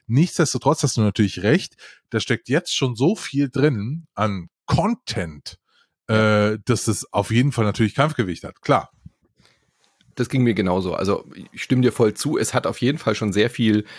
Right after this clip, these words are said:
Speaker 2: Content drin, dass es schon wirklich ein Spiel ist, bei dem sich das lohnt, auch einzusteigen, würde ich definitiv sagen, wenn man Bock hat auf die Formel. Mir ging's aber wie dir, ich hatte dann irgendwie relativ schnell das Gefühl, okay, es ist wie Hades, es ist halt Hades zwei, es ist mehr drin,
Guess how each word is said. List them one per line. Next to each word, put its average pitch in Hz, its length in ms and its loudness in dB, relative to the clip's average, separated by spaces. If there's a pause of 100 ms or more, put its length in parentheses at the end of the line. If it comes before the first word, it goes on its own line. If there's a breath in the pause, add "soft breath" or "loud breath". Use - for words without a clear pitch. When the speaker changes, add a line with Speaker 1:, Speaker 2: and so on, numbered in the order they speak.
(280 loud breath)
Speaker 2:
Content 120 440 -2
drin, 127 300 0
dass 127 160 0
es 120 100 -2
schon 92 300 -4
wirklich 120 400 -2
ein 104 140 2
Spiel 120 260 0
ist, 113 120 0
bei 101 100 0
dem 101 200 0
sich 95 140 0
das - 200 -6
lohnt, 107 420 2
auch - 140 -4
einzusteigen, 143 760 -2
würde 110 120 0
ich 107 80 -4
definitiv 107 460 -2
sagen, 123 360 0
wenn 110 80 -2
man 104 180 -4
Bock - 200 -2
hat 123 100 -4
auf - 100 -12
die 113 100 -2
Formel. 127 420 2 (420 loud breath)
Mir 120 120 4
ging's 131 200 0
aber 113 180 4
wie 113 100 2
dir, 117 360 2
ich - 180 -4
hatte 131 340 2
dann 117 180 0
irgendwie 117 280 -2
relativ 117 360 0
schnell 110 240 2
das 123 140 -2
Gefühl, 117 260 -2
okay, 139 320 2
es - 140 -2
ist - 160 -2
wie 110 140 0
Hades, 143 340 2
es - 180 -10
ist 113 140 -8
halt 104 160 -2
Hades 104 280 0
zwei, 131 280 2
es - 160 -2
ist 107 140 -4
mehr 113 240 2
drin, 127 460 0